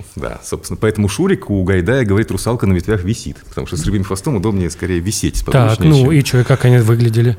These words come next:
Speaker 1: Так они выглядят как женщины. Вот в северном русской традиции это, как правило, такие уродливые женщины какие-то, ну, о-, около воды находящиеся. Тоже вредоносные, да, вот, э, у них есть довольно часто такой при-, признак,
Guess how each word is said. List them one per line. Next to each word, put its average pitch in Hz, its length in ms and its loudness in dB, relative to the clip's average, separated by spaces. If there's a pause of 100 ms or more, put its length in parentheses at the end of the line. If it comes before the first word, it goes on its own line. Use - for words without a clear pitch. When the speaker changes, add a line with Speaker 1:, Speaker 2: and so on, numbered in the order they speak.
(100)
Speaker 1:
Так - 120 -2
они 110 160 4
выглядят 208 240 2
как 220 120 -2
женщины. 202 420 0
Вот 98 100 -2
в - 60 -8
северном 135 280 2
русской - 160 -8
традиции 107 180 0
это, 90 100 -4
как 98 100 -2
правило, 98 240 2
такие 90 240 0
уродливые 85 600 2
женщины 85 400 0
какие-то, 80 320 -8
ну, 127 80 0
о-, 117 140 -4
около 120 320 -2
воды 120 220 2
находящиеся. 214 720 -2 (800)
Тоже 98 180 4
вредоносные, 104 640 0
да, 135 220 2
вот, 98 260 -2
э, 85 560 0
у 107 80 -2
них 123 200 4
есть - 200 -2 (140)
довольно 98 340 0
часто 139 260 -2
такой 95 220 -2
при-, 135 320 2
признак, 104 560 0